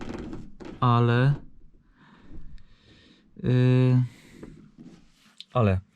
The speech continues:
ale, ale, y, dla swojego świętego spokoju wolę to wyczyścić. No, dużo pracy to też zajmuje. Mm.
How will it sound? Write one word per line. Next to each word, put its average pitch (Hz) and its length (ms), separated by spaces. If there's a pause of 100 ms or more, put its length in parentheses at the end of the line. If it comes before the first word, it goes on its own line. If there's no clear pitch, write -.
(1200)
ale, 110 200
ale, 131 600
y, 127 260 (300)
dla 143 180
swojego 131 500
świętego 123 460
spokoju 113 540
wolę 117 260
to 110 120
wyczyścić. 113 680
No, 120 140 (240)
dużo 147 360
pracy 151 380
to 110 120
też - 400 (100)
zajmuje. 117 600 (1200)
Mm. 107 500